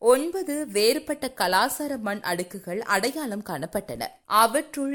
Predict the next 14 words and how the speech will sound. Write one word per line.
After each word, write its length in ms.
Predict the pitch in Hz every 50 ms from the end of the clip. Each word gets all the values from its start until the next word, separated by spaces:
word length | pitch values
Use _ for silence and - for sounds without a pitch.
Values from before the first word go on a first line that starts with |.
| 262
இயற்கை 440 | 214 208 214 254 262 - - 320 311 277
மண்ணோடு 540 | 233 202 190 185 185 196 202 196 190 190 208 233 226
ஒட்டிய 520 | - 190 185 185 - 208 196 196 196 214 220 220
கலாசார 680 | - 233 202 202 208 220 277 277 - 285 269 254 226 214
மண் 240 | 190 175 180 185 -
அடுக்கிலிருந்து 760 | - 170 170 185 196 - - 220 180 170 151 139 135 135 147 156 185 233 - _
கண்டுபிடிக்கப்பட்ட 1000 | - 240 226 226 233 262 294 - 302 285 277 - 269 - - 208 - - 190 202 226 226
பெருங்கற்கால 880 | - 269 262 285 302 339 370 - 381 370 370 - - 277 254 240 247 240
பண்பாட்டுக்குரிய 1040 | - 226 214 226 220 - 262 262 254 - 254 262 - 233 202 208 185 180 185 185 202 254 269 - _ _
கருப்பு 460 | - 262 240 247 254 311 - - 370
சிவப்பு 420 | 359 - 311 262 254 247 254 - 262 240
மட்பாண்டங்கள் 800 | 226 202 190 - - - 233 233 220 190 170 151 117 110 101 - -
கிறிஸ்துவுக்கு 640 | - - 277 285 285 - - 349 359 349 359 - 320
முன் 260 | 262 220 202 208 233